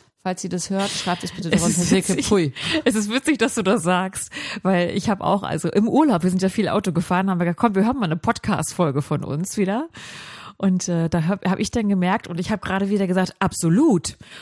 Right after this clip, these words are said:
Speaker 2: Und ich hab so die ganze Zeit gehört, „Absolut.“ Und das ist ein Wort, was ich mir auch abgewöhnen wo-,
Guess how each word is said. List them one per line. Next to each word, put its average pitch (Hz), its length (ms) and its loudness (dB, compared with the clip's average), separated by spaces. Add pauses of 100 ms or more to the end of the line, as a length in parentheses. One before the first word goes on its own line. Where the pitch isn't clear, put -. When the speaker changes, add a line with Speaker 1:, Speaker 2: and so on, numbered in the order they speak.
Speaker 2:
Und 214 160 4
ich 233 160 2
hab 240 80 2
so 240 180 -4
die 202 120 -4
ganze 233 260 0
Zeit 214 260 -2
gehört, 208 380 0
„Absolut.“ 220 680 2
Und 180 80 0
das 185 100 -2
ist 170 80 -4
ein 165 180 2
Wort, 165 180 2
was 160 120 -2
ich 160 100 0
mir 160 220 0
auch - 80 -4
abgewöhnen 170 580 0
wo-, 165 160 2